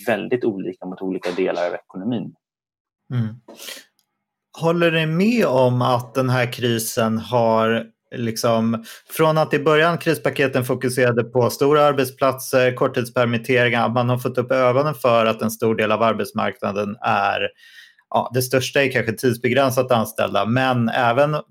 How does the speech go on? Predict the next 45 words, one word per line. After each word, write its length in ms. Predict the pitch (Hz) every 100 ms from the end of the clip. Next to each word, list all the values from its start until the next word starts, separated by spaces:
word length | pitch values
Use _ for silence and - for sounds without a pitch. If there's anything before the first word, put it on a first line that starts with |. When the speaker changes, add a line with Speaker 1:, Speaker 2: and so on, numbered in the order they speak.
| _ -
Speaker 2:
det 60 | 113
finns 200 | 117 123
väldigt 340 | 117 120 107 120
många 320 | 110 104 101
egenföretagare 1300 | 117 104 98 - 101 98 - 101 98 101 95 98 95
och 200 | 113 107
mindre 340 | 101 98 101
bolag 440 | 95 107 98 98 -
som 160 | 104
inte 560 | 107 117 101 _ - 98
kanske 320 | - 107 -
passar 380 | - 110 - 104
in 240 | 104 98
i 60 | 101
de 120 | 98
här 120 | 101
modellerna. 640 | 107 117 160 170 131 98 95 - _
Är 100 | 139
det 300 | 135 175 180
någon 180 | 160 147
sorts 220 | 127 127
uppvaknande? 1040 | 123 - 113 113 110 - 104 95 92 90 85 - -
Är 80 |
det 80 | 123
en 60 | 123
rimlig 280 | 127 117 110
spaning? 400 | - 101 92 92
Speaker 1:
Det 520 | _ _ _ _ _
har 80 | 117
gått 100 | _
så 100 | 123
väldigt 320 | 120 110 -
fort 300 | 165 - -
så 80 | 120
det 120 | 113
är 40 |
svårt 360 | 113 139 147 156
att 60 | 147
skriva 300 | 156 127 113
någon 160 | 110
kronologi 880 | - 123 113 117 123 117 147 175 160
egentligen. 560 | 156 - - - - 98
Jag 120 | 101
tänker 300 | 117 107 107
att, 100 | 104